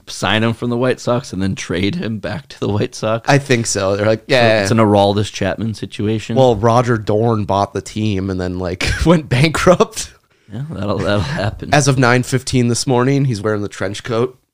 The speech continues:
Speaker 2: He opens it up. He's like, "I activated myself."
Speaker 1: I'm going sixty-one, Moneyball, Major League Two,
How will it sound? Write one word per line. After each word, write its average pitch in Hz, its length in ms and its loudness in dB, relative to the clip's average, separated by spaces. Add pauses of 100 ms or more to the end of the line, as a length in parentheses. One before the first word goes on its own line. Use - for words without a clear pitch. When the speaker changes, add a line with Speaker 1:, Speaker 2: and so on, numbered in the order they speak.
(440)
Speaker 2:
He 120 200 -8
opens 110 340 -2
it 104 80 -2
up. 110 120 0
He's 120 100 -4
like, 95 240 -4
"I 156 120 4
activated 147 680 2
myself." 139 880 0 (1040)
Speaker 1:
I'm 104 160 -2
going 110 220 2
sixty-one, 123 1120 0
Moneyball, 107 880 0
Major 98 280 -4
League 95 200 -4
Two, 117 460 0